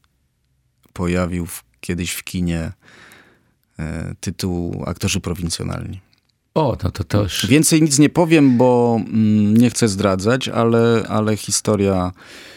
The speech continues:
Speaker 1: będzie, będzie okołofilmowa.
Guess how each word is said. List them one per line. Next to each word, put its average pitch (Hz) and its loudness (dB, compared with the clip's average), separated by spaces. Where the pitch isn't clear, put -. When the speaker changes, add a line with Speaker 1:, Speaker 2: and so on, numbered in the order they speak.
Speaker 1:
będzie, 87 -2
będzie 85 -4
okołofilmowa. 87 -2